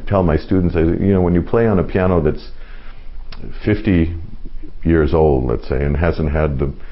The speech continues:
change of hammers or, um, hasn't been voiced to the modern standard, pianos now are, are brighter.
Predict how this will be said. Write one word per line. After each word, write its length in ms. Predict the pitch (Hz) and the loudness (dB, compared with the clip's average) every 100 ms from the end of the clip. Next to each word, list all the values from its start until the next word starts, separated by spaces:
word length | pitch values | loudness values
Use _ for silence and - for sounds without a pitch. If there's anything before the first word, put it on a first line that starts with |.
| - - - - - | -10 -12 -10 -10 -6
change 240 | - 80 | 0 0
of 80 | 71 | 0
hammers 640 | - 76 71 69 69 69 | 0 -2 0 0 0 0
or, 140 | 60 53 - - - - - - - - - - | -4 -4 -8 -8 -8 -8 -10 -12 -14 -12 -8 -4
um, 540 | 65 69 62 65 57 | -2 0 0 -2 -6
hasn't 320 | 65 82 80 | -2 0 0
been 180 | 73 69 | 0 0
voiced 380 | 65 71 73 - | 2 2 0 0
to 80 | 69 | 0
the 80 | 65 | 2
modern 340 | 71 73 71 | 2 2 0
standard, 320 | - 71 69 | -2 -2 -2
pianos 380 | - 110 120 95 | -2 0 2 2
now 180 | 85 87 | 2 4
are, 300 | 78 80 69 - | 4 2 -2 -2
are 140 | 78 | -2
brighter. 540 | 71 78 80 80 60 | 2 4 4 2 -2